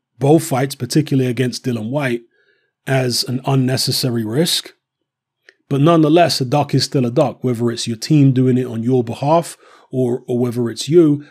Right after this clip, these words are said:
a duck is still a duck. And Deontay Wilder has ducked a pair of them for a long time.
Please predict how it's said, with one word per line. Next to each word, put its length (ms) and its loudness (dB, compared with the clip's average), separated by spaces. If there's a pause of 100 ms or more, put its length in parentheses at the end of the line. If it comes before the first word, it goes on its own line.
(120)
a 80 -8
duck 280 0
is 120 0
still 240 -4
a 40 -8
duck. 400 -6 (380)
And 220 -12
Deontay 400 -2
Wilder 360 -4
has 120 -10
ducked 320 -6
a 20 -20
pair 240 -4
of 60 -2
them 160 -6
for 160 -12
a 60 -10
long 220 -6
time. 360 -6